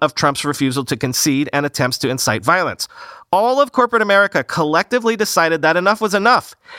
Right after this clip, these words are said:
and did what Congress has been unable to do, effectively ending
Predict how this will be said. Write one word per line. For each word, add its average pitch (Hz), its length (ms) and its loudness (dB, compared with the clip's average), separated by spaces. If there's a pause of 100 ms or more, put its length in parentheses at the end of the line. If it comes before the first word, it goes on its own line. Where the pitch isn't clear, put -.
(140)
and 175 200 0
did 190 200 -2
what 220 140 -2
Congress 196 400 -2
has 175 160 0
been 160 180 0
unable 139 420 0
to 123 140 -4
do, 214 520 0 (280)
effectively 196 720 -2
ending 151 400 -2